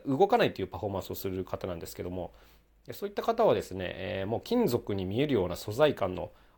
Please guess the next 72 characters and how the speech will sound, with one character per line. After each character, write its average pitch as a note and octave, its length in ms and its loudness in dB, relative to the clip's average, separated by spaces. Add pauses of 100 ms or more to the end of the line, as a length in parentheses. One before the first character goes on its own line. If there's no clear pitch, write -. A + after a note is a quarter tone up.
あ G#2 40 -2
る G2+ 80 -6
衣 A2 80 -4
装 G2 180 0
を - 40 -6
着 - 80 -14
て - 80 -6
ら G2 80 0
っ - 20 -2
し - 120 -6
ゃ G2+ 40 -2
っ - 20 -10
た - 160 -10
り - 80 -8
と - 80 -16
か - 100 -10
し - 80 -12
て、 F#2+ 80 -6
も F2+ 100 -8
う - 20 -16
こ G2 80 -4
れ F#2 80 -8
完 B3 320 0
全 A3 180 4
に G#3 100 0
特 - 240 -6
注 F3 240 0
な D#3+ 80 2
ん A2 60 0
で D#2+ 60 -8
す - 80 -12
よ D#2+ 60 -8
ね。 G2+ 160 -8 (360)
で、 B2 340 -4 (100)
値 C3 100 -4
段 D#3 140 2
と F#3+ 80 -2
か F#3 60 0
も A2 80 0
聞 C3 120 -4
い - 20 -2
た B2+ 100 2
ん G#2+ 40 0
で F#2+ 60 -2
す - 100 -10
け F#2 60 -8
ど、 E2 80 -6
ま C3 200 2
あ - 40 4
ま C3 140 6
あ - 40 4
か - 140 -4
な F3+ 80 4
り A#2 200 0
い A#2+ 40 0
い A2+ 40 0
値 G#2 100 0
段 F#2 140 -2
の F2+ 80 -4
す - 120 -8
る F2+ 240 -4 (160)
ご G#2+ 120 -4
衣 G2+ 40 -4
装 F2+ 140 -4
で F2 60 -10
ご F2 120 -8
ざ F2 100 -6
い F2 40 -6
ま F2 120 -10
し - 60 -12
た F#2+ 100 -8
ね。 F2 160 -8